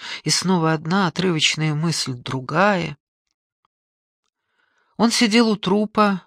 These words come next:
потом за столом, умилённо разглядывая её серёжку, принесённую в заклад.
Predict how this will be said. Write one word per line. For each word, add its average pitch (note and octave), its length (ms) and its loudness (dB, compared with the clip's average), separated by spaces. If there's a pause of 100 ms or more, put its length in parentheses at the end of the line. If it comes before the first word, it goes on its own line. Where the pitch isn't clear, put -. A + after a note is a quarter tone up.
потом F#3 300 0
за F#3 140 0
столом, E3+ 760 0 (520)
умилённо F#3 560 4
разглядывая F3 800 2
её D#3+ 400 0
серёжку, D#3+ 920 -2
принесённую D3 880 -2
в C3+ 80 -4
заклад. C#3 760 -2